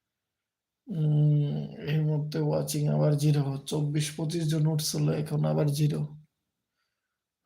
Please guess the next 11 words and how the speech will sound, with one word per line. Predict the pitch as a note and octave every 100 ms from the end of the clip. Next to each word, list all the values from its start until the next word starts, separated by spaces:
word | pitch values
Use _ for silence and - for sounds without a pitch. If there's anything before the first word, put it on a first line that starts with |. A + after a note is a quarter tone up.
| -
আহ, | - D3+ D3 D3 D3+ C#3 -
কেউ | D#3+ D3+
নাই, | C#3+ C#3 C3+
হ্যাঁ। | C3 C#3 D#3 D#3 - -
আহ, | D#3+ D3 D3+ D2+ - -
কেউ | D#3 D3
থাইকা | D#3 D#3 D#3+ D#3
থাকলে | D#3 D#3+ E3
অবশ্যই | D#3+ D#3+ D#3 E3+ D3+
কমেন্ট | D#3 D#3 D3 D3
করবেন। | D3 D3 C#3+